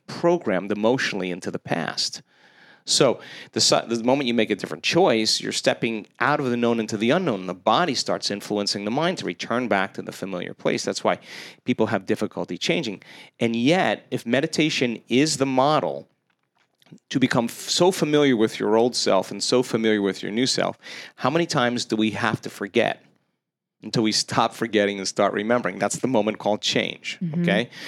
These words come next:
Speaker 1: Give people the tools and let them practice, and they'll actually start enjoying it. Okay. But if you're not being defined by a vision of the future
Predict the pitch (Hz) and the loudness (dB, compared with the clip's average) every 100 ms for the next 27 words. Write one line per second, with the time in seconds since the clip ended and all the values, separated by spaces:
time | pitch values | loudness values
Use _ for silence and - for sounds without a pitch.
0 | - 147 151 180 180 190 - 120 117 123 | -2 0 0 0 2 2 4 4 4 2
1 | - - - - - _ _ 117 113 117 | -4 -8 -18 -18 -20 _ _ 2 2 0
2 | 101 123 160 147 147 123 - 110 - - | 0 0 0 2 2 2 -2 -4 -4 -2
3 | 123 113 117 - 123 120 - 107 113 110 | 2 4 2 0 -2 -2 2 2 2 0
4 | 117 98 90 - _ - 120 95 82 - | 2 2 -2 -10 _ -8 -4 -4 -4 -8
5 | _ - - - - - 101 131 127 147 | _ -20 -20 -20 -20 -6 4 4 4 4
6 | 143 127 - - _ _ _ _ _ _ | 4 4 -2 -12 _ _ _ _ _ _
7 | _ _ 131 175 202 202 165 147 120 - | _ _ 2 4 2 2 2 2 0 0
8 | 123 123 127 117 104 95 92 120 123 113 | 2 2 2 2 2 2 2 0 0 -4
9 | 87 - 120 123 - 85 | -4 -2 0 0 -4 -8